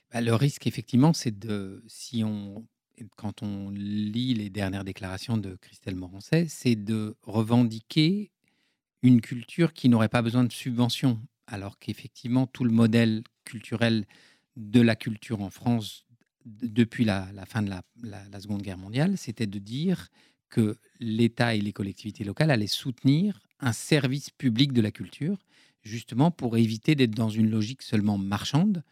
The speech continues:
Donc il y a effectivement une industrie culturelle, il y a des secteurs de la culture qui existent sur un système privé, puisqu'ils sont rentables, mais on sait bien que des arts comme la danse ou le théâtre ou la,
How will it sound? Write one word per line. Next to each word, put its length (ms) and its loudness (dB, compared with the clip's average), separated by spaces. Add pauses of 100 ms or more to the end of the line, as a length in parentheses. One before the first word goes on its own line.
(260)
Donc 240 -14
il 40 -12
y 40 -2
a 40 2
effectivement 440 -2
une 120 2
industrie 360 -8
culturelle, 480 -4
il 60 -2
y 40 -2
a 40 -6
des 100 -14
secteurs 520 -4
de 80 0
la 120 0
culture 520 -10 (260)
qui 220 4
existent 580 -4 (240)
sur 380 -2
un 80 -2
système 420 -10
privé, 500 0 (520)
puisqu'ils 260 -18
sont 180 -10
rentables, 640 0 (420)
mais 240 8
on 120 2
sait 160 -6
bien 280 2
que 60 -6
des 240 -6
arts 240 0
comme 200 -6
la 120 -8
danse 460 0
ou 40 -14
le 120 -10
théâtre 540 -4
ou 40 -18
la, 160 -18